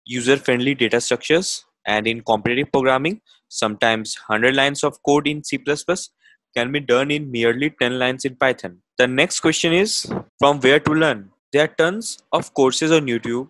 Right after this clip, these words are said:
you can check out by yourself. There is also a nice course on Udemy, Complete Python Bootcamp. You can check this out too. Now here ends the brighter side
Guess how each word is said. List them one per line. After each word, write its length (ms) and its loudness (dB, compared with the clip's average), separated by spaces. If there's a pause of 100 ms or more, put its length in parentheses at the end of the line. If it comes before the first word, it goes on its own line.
(120)
you 140 -6
can 420 -2
check 320 -4
out 240 0 (100)
by 60 -2
yourself. 640 -2 (160)
There 80 2
is 100 -2
also 300 2
a 40 -4
nice 340 -4
course 360 -6
on 180 -4
Udemy, 500 -6
Complete 420 -6
Python 400 -4
Bootcamp. 480 -4 (180)
You 120 -8
can 180 -6
check 220 -4
this 160 -4
out 240 -2
too. 240 -4 (120)
Now 200 0
here 400 2
ends 440 -2 (200)
the 120 4
brighter 380 4
side 400 0